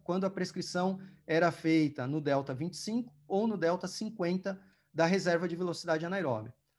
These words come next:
O mesmo aconteceu com, a concent-, com o delta da concentração de lactato, né? Quando nós prescrevíamos pelo índice aeróbio máximo, a variação era maior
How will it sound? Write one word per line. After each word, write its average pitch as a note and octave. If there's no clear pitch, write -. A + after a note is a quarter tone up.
O B3+
mesmo G#3+
aconteceu A3+
com, A#3+
a F#3+
concent-, G3+
com G#3
o G#3+
delta G3+
da G3+
concentração G3
de G3
lactato, F#3
né? D#3
Quando G3+
nós F#3+
prescrevíamos D#3+
pelo D#3
índice E3+
aeróbio D#3+
máximo, A#3+
a D3
variação E3+
era F#3
maior G3